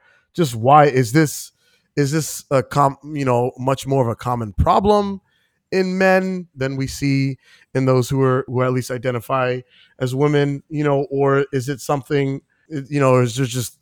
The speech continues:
a lack of that, that kind of storytelling, uh, uh, you know, or at least people getting those stories made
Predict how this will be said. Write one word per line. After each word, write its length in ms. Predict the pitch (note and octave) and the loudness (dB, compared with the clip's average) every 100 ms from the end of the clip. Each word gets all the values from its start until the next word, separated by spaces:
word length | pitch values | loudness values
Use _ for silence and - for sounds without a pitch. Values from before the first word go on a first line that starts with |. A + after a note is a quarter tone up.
| _ | _
a 60 | A#2+ | -4
lack 560 | A2+ C3 C3 B2+ - - _ _ _ | 0 2 2 2 -6 -20 _ _ _
of 320 | B2+ A#2 A#2 - | 0 0 -4 -2
that, 240 | C3+ C3 - _ | -2 -2 -6 _
that 180 | C3 B2+ | -8 -4
kind 200 | D3+ C#3+ | -2 -2
of 120 | G#2+ | -2
storytelling, 840 | - - C#3+ D3 A#2+ B2 A#2 G#2+ A2 _ | -8 -4 0 0 0 -4 -4 -4 -8 _
uh, 340 | A#2 A2+ - B2+ | -16 -14 -8 -8
uh, 240 | - A#2+ | -6 -6
you 100 | B2 | -2
know, 120 | A#2+ A#2+ | 0 2
or 220 | A#2+ A2+ | 2 0
at 100 | C3 | 0
least 160 | B2 | -2
people 220 | - C3 A#2+ | -2 -4 -2
getting 260 | A#2+ A#2 A2+ - - - | -2 -2 -6 -14 -20 -4
those 200 | B2+ B2 | 0 0
stories 440 | - C3+ B2 A2 G#2 | 2 2 4 2 2
made 500 | A2+ C3+ B2+ A2+ | 4 4 4 2